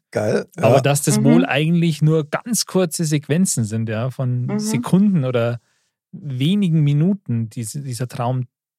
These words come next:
Speaker 2: dauert
Speaker 3: Genau.
Speaker 2: eigentlich.
Speaker 3: Ja, wenn du da auf die Uhr schauen könntest oder die Uhr stellen könntest, da, dass dann, äh, das von der Zeit her, ähm, bewerten kannst. So wie du
Speaker 2: Genau.
Speaker 3: sagst, ganz kurz, vielleicht eine Minute oder so. Und,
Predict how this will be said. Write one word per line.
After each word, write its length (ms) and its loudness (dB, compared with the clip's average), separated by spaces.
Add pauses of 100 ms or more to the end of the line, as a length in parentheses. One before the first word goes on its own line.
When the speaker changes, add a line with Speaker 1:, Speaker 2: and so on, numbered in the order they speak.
(100)
Speaker 2:
dauert 440 0
Speaker 3:
Genau. 280 4
Speaker 2:
eigentlich. 160 -10 (160)
Speaker 3:
Ja, 320 -2
wenn 160 6
du 120 6
da 220 2
auf 120 -2
die 140 -4
Uhr 220 0
schauen 280 -6
könntest 580 -6
oder 140 -6
die 160 -14
Uhr 140 -6
stellen 420 -6
könntest, 600 -6 (380)
da, 140 0 (220)
dass 200 -4
dann, 240 -2 (400)
äh, 140 -4 (100)
das 200 -4
von 160 0
der 120 0
Zeit 260 2
her, 300 0 (460)
ähm, 680 -6 (220)
bewerten 400 0
kannst. 420 -10
So 140 -8
wie 60 -4
du 80 0
Speaker 2:
Genau. 200 2
Speaker 3:
sagst, 100 -2
ganz 260 -4
kurz, 300 -2
vielleicht 300 -6
eine 100 -6
Minute 580 -2
oder 160 -4
so. 280 -6 (360)
Und, 420 -8